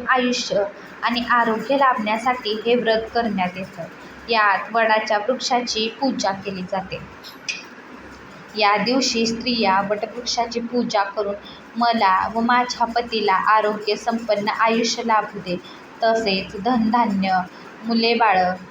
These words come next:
संसाराचा विस्तार होऊन भरभराटी येऊ दे," असे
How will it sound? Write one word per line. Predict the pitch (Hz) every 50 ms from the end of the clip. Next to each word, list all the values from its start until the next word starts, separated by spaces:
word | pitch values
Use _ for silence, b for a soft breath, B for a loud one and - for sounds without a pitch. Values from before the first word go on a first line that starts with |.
| - -
संसाराचा | - 254 247 240 240 240 247 226 214 214 226 - 226 226
विस्तार | 233 220 - - - - 208 240 247
होऊन | 240 233 220 208 208 208 214
भरभराटी | 214 262 247 226 196 202 240 214 202 196 196 190 247 247
येऊ | 247 240 226 214 208 202
दे," | - 196 185 -
असे | 220 220 226 - 233